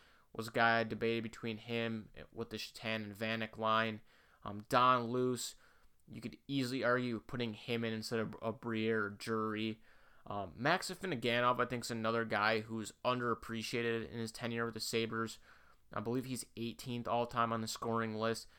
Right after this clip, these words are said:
just super blazing speed, underappreciated in his,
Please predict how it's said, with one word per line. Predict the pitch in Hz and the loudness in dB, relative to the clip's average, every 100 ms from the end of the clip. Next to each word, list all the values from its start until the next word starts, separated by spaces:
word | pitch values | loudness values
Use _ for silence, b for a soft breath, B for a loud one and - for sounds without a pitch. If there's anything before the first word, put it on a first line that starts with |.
| b b b | b b b
just | 117 - - | -4 -2 0
super | 196 175 143 | 0 4 4
blazing | 117 123 123 120 110 | 4 2 2 0 -4
speed, | - - 113 113 110 - | -6 -4 -2 0 -2 -4
underappreciated | 127 123 113 120 117 - 113 113 110 - | 0 0 0 -4 -4 -2 0 2 0 -2
in | 110 104 - | -6 -6 -10
his, | - 131 117 | -6 -4 -4